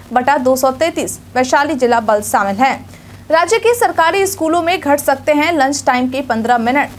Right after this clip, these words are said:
बिहार शिक्षा परियोजना परिषद के द्वारा राज्य के सरकारी प्राथमिक, माध्यमिक व उच्च माध्यमिक विद्यालयों के लिए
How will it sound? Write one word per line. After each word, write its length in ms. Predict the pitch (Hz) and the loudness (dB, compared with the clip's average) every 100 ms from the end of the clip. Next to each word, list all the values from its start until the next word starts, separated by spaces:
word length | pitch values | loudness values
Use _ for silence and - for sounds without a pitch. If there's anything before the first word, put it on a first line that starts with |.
| - - | -20 -6
बिहार 280 | 302 349 415 | 0 2 2
शिक्षा 320 | 403 392 392 | -2 -2 -2
परियोजना 540 | 262 277 294 294 294 330 | 0 0 0 -2 -2 -2
परिषद 420 | 294 269 269 302 | 0 0 0 0
के 80 | 302 | 0
द्वारा 220 | 277 320 220 | 2 2 2
राज्य 300 | 233 247 302 | 0 -2 -4
के 140 | 302 | -6
सरकारी 460 | 311 262 247 233 269 | -2 -2 0 0 0
प्राथमिक, 500 | 254 233 233 269 285 | 0 -2 0 -4 -2
माध्यमिक 500 | 247 226 302 294 254 | -2 0 0 -2 -2
व 60 | 240 | -2
उच्च 240 | 269 320 | -2 -2
माध्यमिक 460 | 302 247 226 269 285 | 0 0 0 -2 -2
विद्यालयों 520 | 233 214 226 220 285 | -4 -2 0 0 -2
के 120 | 302 330 | -4 -4
लिए 220 | 311 | -2